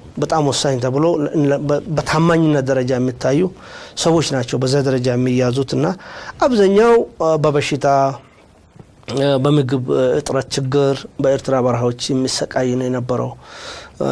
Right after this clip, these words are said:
እንደዚህ አይነት አካሄድ ሲቃወሙ፣ እ፣ እስርና፣ እ፣ ችግር ነው የሚደርስበት። ምናልባትም አንድ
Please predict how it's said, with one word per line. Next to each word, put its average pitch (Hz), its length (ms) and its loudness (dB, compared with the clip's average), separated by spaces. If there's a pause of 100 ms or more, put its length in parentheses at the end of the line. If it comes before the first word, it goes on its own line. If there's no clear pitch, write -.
(100)
እንደዚህ 165 360 2
አይነት 147 260 0
አካሄድ 135 340 -2
ሲቃወሙ፣ 147 540 0 (400)
እ፣ 131 120 -2 (200)
እስርና፣ 135 440 0 (420)
እ፣ - 120 -8 (720)
ችግር 156 260 0
ነው 147 120 2
የሚደርስበት። 127 680 -2
ምናልባትም 139 600 2 (1160)
አንድ 156 180 2